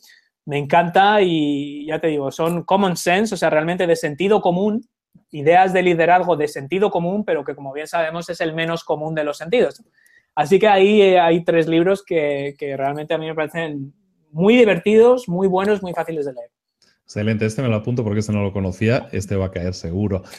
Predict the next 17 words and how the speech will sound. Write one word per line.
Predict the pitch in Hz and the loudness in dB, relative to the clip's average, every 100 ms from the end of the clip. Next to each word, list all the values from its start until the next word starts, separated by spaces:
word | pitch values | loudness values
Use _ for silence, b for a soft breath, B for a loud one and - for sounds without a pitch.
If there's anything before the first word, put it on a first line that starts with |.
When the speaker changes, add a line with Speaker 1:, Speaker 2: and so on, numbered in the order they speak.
| B B - | B B -4
Speaker 2:
Oye, | 139 139 139 147 - | 0 2 4 2 0
Óscar, | 160 - 151 147 | -4 -2 -2 0
¿dónde | 196 226 240 | 0 0 0
podemos | - 175 160 135 | 0 0 0 -2
encontrarte? | 127 127 131 120 113 | -2 -2 -2 -2 0
Ya | 123 | 0
para | 127 120 | 0 0
terminar, | 117 117 113 | 0 0 0
Óscar | 127 131 120 | -2 -4 -4
Feito, | 131 127 123 | -2 0 0
¿dónde, | 123 131 127 117 | 0 0 0 0
dónde | 127 131 123 | -2 0 2
vive | 127 120 | 2 2
en | 113 | 2
internet? | 110 107 104 113 123 | 2 0 -2 -4 -4
¿Dónde | 117 120 | -4 -2
Speaker 1:
Muy | 113 | 0